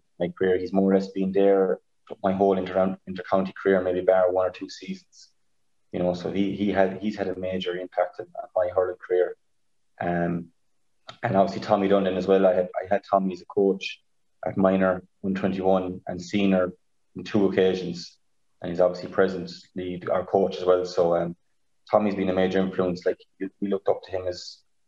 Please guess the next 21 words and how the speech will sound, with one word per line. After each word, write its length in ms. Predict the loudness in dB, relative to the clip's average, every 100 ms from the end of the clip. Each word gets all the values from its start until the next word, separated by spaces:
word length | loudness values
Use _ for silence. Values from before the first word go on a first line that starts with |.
| _ _
as 80 | -6
a 60 | -2
player, 560 | 4 6 6 2 -4 _ _ -8
um, 160 | -6
as 100 | -4
we 100 | 0
were 60 | 2
growing 180 | 2 2
up, 160 | 0
and 120 | -2 -2
then 100 | -2
to 60 |
have 160 | 2 0
him 100 | 0
as 120 | -8
our 80 | -8
coach, 580 | 0 2 2 0 -12 -16 _ _ _ _ _ -8
and 220 | -4 -4
he's 180 | -4 -2
nearly 240 | 0 2
more 380 | 2 2 2 -4